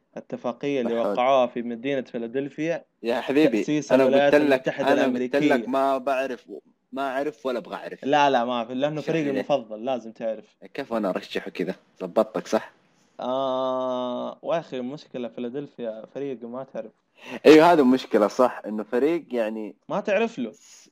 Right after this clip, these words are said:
Speaker 2: سنة يبدع، سنة ما يبدع.
Speaker 1: ما
Speaker 2: حتى
Speaker 1: يبدع، ما
Speaker 2: اللعيبة
Speaker 1: يبدع، يا ريت يبدع، ما، ما يبدع. خلاص، أنت تتكلم عنه، أنا، أنا حاطه في الليستة، بس إنه ما حتكلم عنه الحين.
Speaker 2: لا، لا، أنا أشوفه صراحة يعني فريق بعض الأحيان يبدع،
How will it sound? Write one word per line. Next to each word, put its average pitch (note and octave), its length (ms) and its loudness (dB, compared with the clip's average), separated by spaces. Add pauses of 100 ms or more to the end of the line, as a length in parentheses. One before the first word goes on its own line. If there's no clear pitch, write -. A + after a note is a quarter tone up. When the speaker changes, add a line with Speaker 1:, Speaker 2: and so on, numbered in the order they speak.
(100)
Speaker 2:
سنة F3+ 280 -4
يبدع، B2+ 540 -8 (600)
سنة D#3+ 260 -10
ما B2+ 120 -10
يبدع. A#2 460 -10
Speaker 1:
ما G3 80 0
Speaker 2:
حتى D4 200 4
Speaker 1:
يبدع، G3+ 220 0
ما D3 60 4
Speaker 2:
اللعيبة G#3+ 300 -2
Speaker 1:
يبدع، F3+ 180 -4
يا E3 120 4
ريت A#3+ 200 -2
يبدع، C#3 440 -6
ما، C#3 320 -8
ما C#3 140 -4
يبدع. C3+ 380 -10 (460)
خلاص، G#3+ 320 -2
أنت G#3+ 120 -8
تتكلم E3 440 -2
عنه، D#3+ 420 -4
أنا، E3 200 -2
أنا F3+ 120 -2
حاطه F3 320 -8
في - 60 -16
الليستة، A#2+ 400 -8
بس G#2+ 260 -14
إنه B2+ 140 -10
ما C#3+ 80 -12
حتكلم A#2 420 -14
عنه A2 200 -20
الحين. - 320 -20
Speaker 2:
لا، C#3+ 260 0
لا، B2 120 0
أنا C#3 100 -4
أشوفه C#3 260 -12
صراحة C3+ 440 -4
يعني A2+ 240 -8
فريق C#3 320 -10
بعض A2+ 180 -4
الأحيان C3+ 340 -6
يبدع، A#2 500 -6